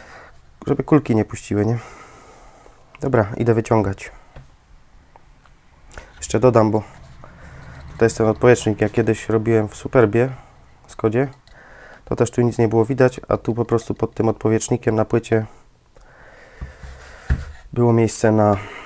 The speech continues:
na pamięć flash B G A, której akurat nie było w tym modelu, w tej wersji płyty i właśnie na tych kulkach, na tych padach się tam zrobiło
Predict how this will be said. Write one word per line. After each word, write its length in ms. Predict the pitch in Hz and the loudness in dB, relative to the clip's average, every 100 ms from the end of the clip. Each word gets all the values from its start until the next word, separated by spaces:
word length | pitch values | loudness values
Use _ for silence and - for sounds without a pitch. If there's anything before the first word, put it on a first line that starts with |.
| - - - - | -18 -20 -16 -8
na 520 | 107 104 104 101 95 - _ _ _ _ _ _ - - | -4 -2 -2 -2 -6 -12 _ _ _ _ _ _ -20 0
pamięć 300 | 123 113 107 | 4 4 2
flash 200 | - 110 | 0 0
B 160 | 104 104 | 2 0
G 180 | 104 107 | 2 0
A, 40 | |
której 300 | - 104 104 | 0 -2 0
akurat 300 | 101 - 104 | 0 0 2
nie 120 | 107 | 2
było 180 | 107 107 | 0 -2
w 80 | - | 0
tym 140 | 107 | -2
modelu, 340 | 107 104 113 131 | 0 2 2 2
w 80 | |
tej 180 | - 110 | 0 0
wersji 280 | 110 104 104 | 2 0 -2
płyty 420 | - 123 143 131 - | -4 0 0 -2 -4
i 120 | - | -2
właśnie 260 | 113 - | -2 2
na 100 | 117 | 0
tych 200 | 113 113 | 0 -2
kulkach, 440 | - 120 - 107 - | 0 0 2 0 0
na 80 | 107 | -6
tych 140 | - | -2
padach 420 | - 110 104 - | 2 4 4 0
się 140 | - 101 | -6 -2
tam 180 | 104 | -2
zrobiło 420 | 101 101 101 101 | 0 -2 0 0